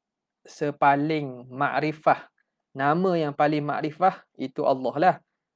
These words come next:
Ha, itu bukan perbincangan, kira perbincangan nahwu lah, tapi perbincangan <clears throat> dari segi ilmu, ah, <clears throat> apa nama ni?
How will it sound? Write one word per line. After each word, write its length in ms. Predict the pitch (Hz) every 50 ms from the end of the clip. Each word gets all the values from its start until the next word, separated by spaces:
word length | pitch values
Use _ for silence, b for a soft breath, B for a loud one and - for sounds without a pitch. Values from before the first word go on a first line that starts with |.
| _ _
Ha, 100 | - 117
itu 140 | 113 - 147
bukan 300 | 139 139 135 - 139 -
perbincangan, 560 | - 123 123 135 131 - - 131 131 139 139 131
kira 220 | - 131 131 131
perbincangan 560 | - 135 123 127 123 - 127 123 127 123 127
nahwu 260 | 123 123 127 123 127
lah, 160 | 143 175 165 143 -
tapi 240 | 120 117 - 143 139
perbincangan 800 | - 127 120 120 123 117 - 117 117 120 131 143 165 185 202 175 - _ b b b b b b b b b _ _ -
<clears throat> 400 | 220 226 214 190 - - - - - 147
dari 180 | 123 120 123
segi 540 | - - 139 127 123 131 147 165 190 202 - _ -
ilmu, 480 | - 123 123 123 131 135 147 165 185 196 - _ _ _ _ _ _ _ _ _ _ _ _ _ _ _ _ _ b b b b b b b b _ -
ah, 240 | 113 120 117 117 - - _ _ _ -
<clears throat> 340 | 156 135 135 - - 123
apa 140 | 123 - - 131 131
nama 320 | 131 123 123 127 127 123
ni? 240 | 135 151 185 233 -